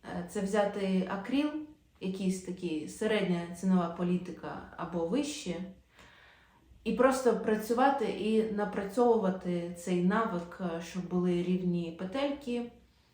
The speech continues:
і щоб вам було легко потім переходити на плюшеву пряжу. Якщо це плюшева пряжа, то я рекомендую ось цю там,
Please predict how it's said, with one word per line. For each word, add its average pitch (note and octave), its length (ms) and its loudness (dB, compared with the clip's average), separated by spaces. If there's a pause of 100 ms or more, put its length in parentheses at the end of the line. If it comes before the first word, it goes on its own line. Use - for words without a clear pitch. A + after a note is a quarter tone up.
(840)
і F#3+ 600 0
щоб F#3 260 -8
вам G#3 220 2
було F#3 440 0
легко G#3 400 0
потім F#3 400 -2
переходити F3 720 -4
на F3+ 160 -2
плюшеву G#3 640 0
пряжу. F#3+ 380 -2
Якщо F3+ 220 -6
це A3+ 140 -8
плюшева B3+ 400 -2
пряжа, F#3+ 300 -2 (140)
то A3 60 -6
я B3+ 100 0
рекомендую G3 720 0 (720)
ось F#3+ 260 -2
цю F#3+ 260 0
там, D#3 220 -6